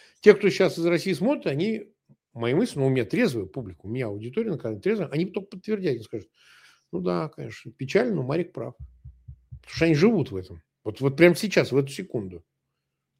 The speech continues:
Они это, вокруг себя это наблюдают. Им самим страшно. Но они в этом внутри, они должны помалкивать. Ну, просто потому что из самосохранения.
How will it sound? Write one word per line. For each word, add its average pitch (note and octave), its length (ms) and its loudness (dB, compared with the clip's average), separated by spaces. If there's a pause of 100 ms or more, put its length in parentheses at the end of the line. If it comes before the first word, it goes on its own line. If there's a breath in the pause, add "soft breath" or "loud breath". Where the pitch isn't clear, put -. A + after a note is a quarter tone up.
(520)
Они C#3+ 180 8
это, G#3+ 160 6
вокруг F3 340 8
себя D#3+ 220 4
это G3 140 0
наблюдают. D3 500 -4 (1300)
Им A3+ 200 6
самим B3+ 380 4
страшно. C#3 460 -10
Но B2+ 160 4
они C3+ 200 6
в D3+ 120 6
этом F#3 260 8
внутри, D3+ 460 4
они A2 200 0
должны A2+ 200 0
помалкивать. D3 720 0 (460)
Ну, C3+ 220 2
просто A#2+ 340 2
потому C#3 240 2
что B2+ 140 -6
из - 80 -10
самосохранения. A#2+ 800 -4